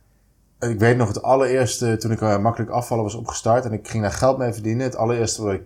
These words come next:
heb gedaan is klant-, klantenservice uitbesteden. Dus ik heb al vanaf het begin, heb ik de mindset gehad van, ik wil zoveel mogelijk uitbesteden om zo relaxed mogelijk te kunnen leven. Maar dat gaat, zeg maar, met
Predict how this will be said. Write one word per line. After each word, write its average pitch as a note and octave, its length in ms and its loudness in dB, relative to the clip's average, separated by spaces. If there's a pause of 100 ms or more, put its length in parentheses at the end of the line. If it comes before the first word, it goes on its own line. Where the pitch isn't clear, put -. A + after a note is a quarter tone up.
heb G2 100 -8
gedaan G#2 300 2
is G2 140 -6
klant-, F#2+ 360 -4
klantenservice F2+ 640 -2
uitbesteden. E2 540 -6 (800)
Dus - 540 -2 (680)
ik A#2+ 200 -2
heb B2+ 180 4
al B2+ 100 4
vanaf B2 200 2
het G#2+ 80 -2
begin, D3+ 440 0
heb A#2 140 2
ik A2 180 -4
de G2+ 80 0
mindset B2 540 2
gehad G2+ 320 0
van, A2+ 80 -4
ik G#2+ 100 -6
wil A#2 140 0
zoveel A2 260 0
mogelijk G#2 320 -2
uitbesteden F#2 600 -2
om G#2+ 100 -6
zo F#2+ 140 0
relaxed G2 360 2
mogelijk F#2 300 -2
te F2 80 -16
kunnen F2+ 180 -4
leven. G2 540 -4 (160)
Maar A2 220 2
dat A2+ 140 -2
gaat, B2 420 2
zeg G#2+ 200 -4
maar, G2+ 280 -4
met F#2+ 420 -6